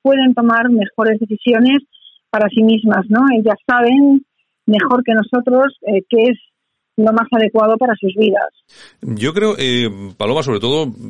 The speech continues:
Speaker 2: estando la situación como está con el tema de la pandemia, yo creo que hay una palabra clave en la situación que se refiere a la economía, ¿no? Que es la de reactivar, la reactivación.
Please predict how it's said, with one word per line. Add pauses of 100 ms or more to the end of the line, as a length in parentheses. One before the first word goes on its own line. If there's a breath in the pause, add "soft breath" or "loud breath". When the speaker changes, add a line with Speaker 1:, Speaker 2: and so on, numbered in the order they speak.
Speaker 2:
estando
la
situación
como
está
con
el
tema
de
la
pandemia,
yo
creo
que
hay
una
palabra
clave (460 loud breath)
en
la
situación
que
se
refiere
a
la
economía,
¿no?
Que
es
la
de
reactivar,
la
reactivación.